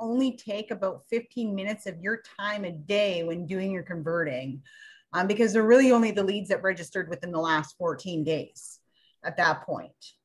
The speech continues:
And then that gives you the rest of your time where you're mi-, nurturing all the leads that you've already made connections with and doing those follow-ups, because that's where your money's at. That's where you're gonna gain success,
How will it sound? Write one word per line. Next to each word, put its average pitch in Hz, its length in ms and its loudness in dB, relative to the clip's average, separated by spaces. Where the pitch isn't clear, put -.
And 202 140 2
then 196 140 2
that 240 240 4
gives 254 240 4
you 226 100 -2
the 196 100 -4
rest 262 320 2
of 240 60 -6
your 202 80 -6
time 190 380 -6
where 185 100 2
you're 196 300 2
mi-, 202 480 0
nurturing 202 960 2
all 233 240 6
the 262 80 2
leads 220 280 -2
that 202 140 -6
you've 190 120 -4
already 208 280 6
made 220 480 0
connections 156 680 -8
with 175 280 -2
and 190 220 -4
doing 226 240 6
those 202 300 2
follow-ups, 165 440 -2
because 185 240 -8
that's 220 420 6
where 202 100 -4
your 180 160 -6
money's 165 260 -4
at. 123 180 -6
That's 208 320 2
where 214 80 -2
you're 202 140 -4
gonna 185 160 -6
gain 170 240 -10
success, 139 680 -10